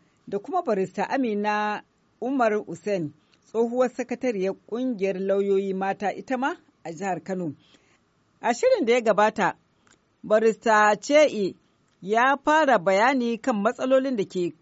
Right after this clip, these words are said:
kawo koma baya a ɓangaren shari'a da alkali D J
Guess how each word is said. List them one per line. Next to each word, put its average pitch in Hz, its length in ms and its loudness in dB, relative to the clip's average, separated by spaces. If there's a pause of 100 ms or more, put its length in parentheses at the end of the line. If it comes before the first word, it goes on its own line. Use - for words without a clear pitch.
kawo 254 360 6
koma 175 460 -2
baya 220 720 4
a 156 80 -4
ɓangaren 208 420 0
shari'a 202 680 0
da 127 100 -6
alkali 233 580 0
D 175 280 -6
J 185 260 0